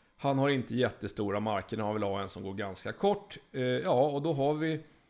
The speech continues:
vaktel bland annat, vi har K L M, vi, vi kan ha andra raser som jobbar på samma sätt.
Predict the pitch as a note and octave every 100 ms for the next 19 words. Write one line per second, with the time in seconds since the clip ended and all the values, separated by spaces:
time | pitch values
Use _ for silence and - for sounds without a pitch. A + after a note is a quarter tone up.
0 | _ _ - E3+ - - B2+ A#2+ C3+ C3+
1 | A#2 G#2 A2+ A#2+ B2+ A#2 C#3+ B2+ B2 A#2
2 | A#2 A#2 A#2 A2 A#2+ A#2+ B2+ A#2 B2 B2
3 | C3 B2+ B2 A2+ B2+ B2 A#2+ B2+ G#2+ B2
4 | A#2+ A2+ G#2+ A#2+ A#2 G#2+ A2+ A#2 G#2+ F#2
5 | F2+ F2 B2+ -